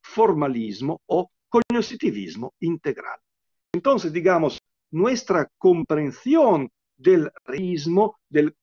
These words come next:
cogn-, del no cognitivismo interpretativo, será una comprensión que la logramos, eh, yendo a ver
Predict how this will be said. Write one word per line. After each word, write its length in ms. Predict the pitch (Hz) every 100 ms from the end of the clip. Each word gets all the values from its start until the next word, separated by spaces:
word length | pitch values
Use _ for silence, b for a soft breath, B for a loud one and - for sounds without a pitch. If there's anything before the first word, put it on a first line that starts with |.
| _
cogn-, 300 | 233 233 202
del 300 | - 143 139
no 180 | 185 277 -
cognitivismo 760 | 151 123 - - 127 160 131
interpretativo, 920 | 123 165 135 - 127 175 190 226 226 _ _
será 360 | - 262 247
una 180 | 226 214
comprensión 760 | - 240 233 294 233 208 254 233
que 380 | 339 180 381 - _
la 200 | - 170
logramos, 840 | 185 226 185 175 170 202 220 - _ _ _ _ _ _ _ _ _
eh, 100 | 208 - _
yendo 600 | 226 277 311 254 185 175
a 80 | 170
ver 600 | 202 233 240 240 254